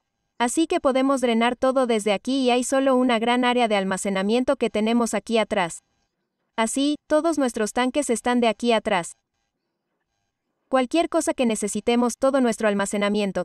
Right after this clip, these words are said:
todo lo que llevamos con nosotros mientras viajamos, está aquí en el área de almacenamiento y no es necesario acceder a ella desde allí. También podemos acceder a ella mediante esta puerta donde podemos entrar al autobús.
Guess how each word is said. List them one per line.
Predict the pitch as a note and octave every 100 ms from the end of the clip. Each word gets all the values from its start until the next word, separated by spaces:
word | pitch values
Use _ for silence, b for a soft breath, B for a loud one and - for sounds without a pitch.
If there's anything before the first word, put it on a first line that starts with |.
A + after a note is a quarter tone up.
| -
todo | C#4 D4+
lo | D4
que | A#3
llevamos | G#3+ G#3+ A3+ B3
con | - G#3+
nosotros | G3+ A#3+ A#3+ A#3
mientras | A3 G3+ G3 F#3
viajamos, | F#3+ G3+ B3 C4+ -
está | A3+ C#4
aquí | C#4 C4+
en | C4
el | A3+
área | A3+ A#3+
de | G#3+
almacenamiento | G3 G3 F#3 F#3+ F#3+ G#3+ B3+ C#4+
y | A#3+
no | B3+
es | C#4
necesario | C4+ A#3 G#3+ A#3+ B3+
acceder | A#3+ A3 G#3 A#3
a | G#3+
ella | A3 A3+
desde | G#3 G3 G3+
allí. | F#3+ G3+ - _ _ _ _ _
También | - B3+ C#4+ E4+
podemos | E4 D4 D4
acceder | C4 - A3 A#3
a | A#3+
ella | A#3 B3+ C#4+
mediante | A#3 G#3 G3 G#3+
esta | A#3+ A#3
puerta | A3 A#3+ C4+ B3+
donde | A3+ G#3
podemos | G#3+ A#3 C4 B3
entrar | G#3+ A#3 A#3+
al | A3+
autobús. | G#3 G#3+ G#3 F#3+